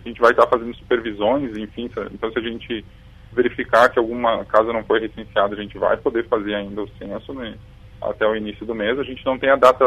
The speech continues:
exata, mas no máximo, até o final de março, a gente tem que concluir todos os trabalhos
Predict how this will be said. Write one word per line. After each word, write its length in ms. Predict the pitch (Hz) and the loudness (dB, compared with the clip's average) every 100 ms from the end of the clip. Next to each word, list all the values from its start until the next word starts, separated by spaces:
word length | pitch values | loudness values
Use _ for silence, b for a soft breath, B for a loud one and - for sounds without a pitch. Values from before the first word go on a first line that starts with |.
| 117 | 4
exata, 420 | - 117 117 127 156 | 4 4 4 4 2
mas 240 | 147 143 | -4 -6
no 100 | 160 | -4
máximo, 500 | 180 139 135 165 175 - - - | 0 0 0 -8 -16 -16 -20 -4
até 160 | 131 131 | 0 2
o 80 | 135 | 2
final 160 | 143 | 0
de 80 | 139 | -2
março, 320 | 151 123 127 | 2 2 2
a 40 | 135 | -4
gente 200 | 143 - | -12 -12
tem 120 | 135 | -12
que 80 | 131 | -12
concluir 380 | - 143 - 135 | -10 -8 -6 -2
todos 280 | 135 131 139 | -2 -4 -8
os 20 | - | -2
trabalhos 460 | 147 117 107 127 | 2 4 4 0